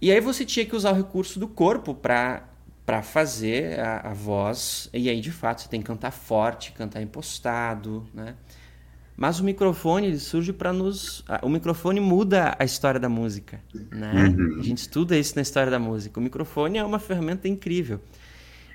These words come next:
Speaker 1: E a gente precisa usar ele. Isso facilita a nossa vida. Então, pra quem canta, pra quem canta nas comunidades,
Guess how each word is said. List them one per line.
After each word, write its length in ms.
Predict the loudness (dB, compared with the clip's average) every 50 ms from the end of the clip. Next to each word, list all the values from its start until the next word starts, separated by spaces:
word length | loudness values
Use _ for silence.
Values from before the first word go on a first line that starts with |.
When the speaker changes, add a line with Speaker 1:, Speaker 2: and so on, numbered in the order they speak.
| -4 0
Speaker 1:
E 100 | 2 2
a 40 |
gente 220 | 4 2 0 0 -2
precisa 520 | -8 -4 -2 -2 -2 0 0 0 2 2 2
usar 280 | 2 4 4 4 4
ele. 380 | 4 4 4 2 2 0 -2 -4 -8 -14 -10 -4 -2
Isso 220 | -2 -2 -2 -4
facilita 580 | -2 -2 -2 0 0 0 2 2 2 2 2 2
a 40 |
nossa 300 | 2 2 0 0 -2 -4
vida. 320 | -2 0 0 0 0 0 -2
Então, 200 | -2 -2 -4 -4
pra 120 | -4 -4 -6
quem 260 | -6 -4 -2 -2 -2
canta, 640 | -2 -2 0 2 2 4 2 2 0 -2 -6 -6 -6 -10 -20 -20 -20 -16 -8
pra 120 | -6 -4 -2
quem 160 | -2 -2 -2
canta 300 | 0 0 -2 -2 0 -2
nas 180 | -2 -2 -4 -4
comunidades, 920 | -4 -4 -2 -2 -2 -2 -2 0 0 0 2 2 0 0 -2 -6 -10